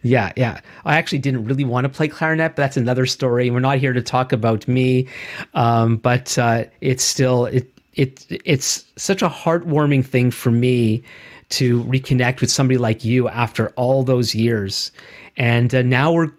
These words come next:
gonna be talking about, as I said, a very serious topic.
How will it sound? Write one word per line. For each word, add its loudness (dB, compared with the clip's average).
gonna 2
be 2
talking -2
about, 2
as 0
I 2
said, 0
a 2
very 2
serious 0
topic. -2